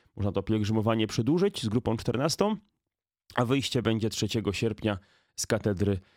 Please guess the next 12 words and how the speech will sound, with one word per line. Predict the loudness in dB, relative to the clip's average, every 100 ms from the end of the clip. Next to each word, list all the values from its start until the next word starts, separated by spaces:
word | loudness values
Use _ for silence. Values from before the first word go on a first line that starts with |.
| _ -4
wrocławskiej, | 0 2 4 2 2 -2 -2 0
a | 0
jeszcze | 0 0 0
w | 0
międzyczasie | 0 0 0 0 0
nasz | 0 0 -2
prolog, | 0 4 2 0
czyli | 0 -2
czterdziesta | 0 0 2 0 0 0
szósta | 0 -2 0 -2
piesza | 0 0 0 -2
pielgrzymka | -2 0 0 2 -2